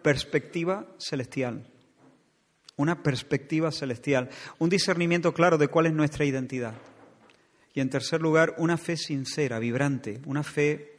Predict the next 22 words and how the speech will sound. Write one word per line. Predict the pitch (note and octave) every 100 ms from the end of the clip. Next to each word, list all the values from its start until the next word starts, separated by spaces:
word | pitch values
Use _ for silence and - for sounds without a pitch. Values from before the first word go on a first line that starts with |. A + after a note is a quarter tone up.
| -
real. | - A#2 B2+ A#2 F2+ - - - - _ _ - - _ _ _ _ _ _ -
Así | -
que | D3 D#3
perspectiva, | - F3+ E3 E3+ - E3+ E3+ G3 - - - _ _ _ _ _ _ _ _ _ _ _ _ _ _ _ _ _ _ _
identidad | - D3 D3 C3+ C3+ D#3+ - - - _ _ _ _
y | D#3
fe | C3+ D#3
vibrante. | C#3 C3+ B2 B2 A2 G#2+ - - _ - - - - - - -
En | -
los | C#3+ F#3+
últimos | F#3+ G3
mensajes, | F#3 D#3+ E3+ E3+ - D#3+ D#3+ - - - - A3+
estamos | D3 E3 E3 D#3
en | D#3+
medio | D3+ D#3
de | D3
una | C#3+ C#3+
serie | - F#3 D#3
de | C3+
mensajes | C3 B2+ D3 D3 D#3+ D#3+ - - - -
basados | C3+ C#3 D3 D3 C#3 C3+
en, | B2+ A#2+ A#2+ -